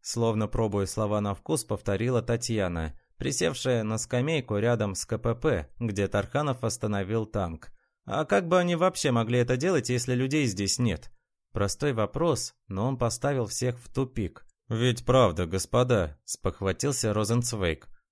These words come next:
"Как? Кто должен управлять электростанциями? Как передавать сюда ток? Я, конечно, и всего остального не понимаю". Он повернул круглую головку выключателя на щитке под навесом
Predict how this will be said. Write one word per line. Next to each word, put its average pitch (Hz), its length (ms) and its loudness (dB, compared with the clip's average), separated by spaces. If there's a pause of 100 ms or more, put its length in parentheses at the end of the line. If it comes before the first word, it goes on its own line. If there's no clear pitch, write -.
(120)
"Как? - 420 2 (300)
Кто 151 360 2
должен 110 380 4
управлять 117 600 0
электростанциями? 104 1400 0
Как 123 280 0
передавать 131 520 4
сюда 113 300 2
ток? 120 380 0 (300)
Я, 98 200 0
конечно, 117 720 0
и 92 120 -6
всего 117 320 2
остального 131 460 4
не 104 120 2
понимаю". 104 600 2 (340)
Он 117 180 4
повернул 117 520 2
круглую 110 480 0
головку 110 500 0
выключателя 104 800 -2
на 101 80 -4
щитке 120 440 -4
под 101 220 -4
навесом 104 560 -2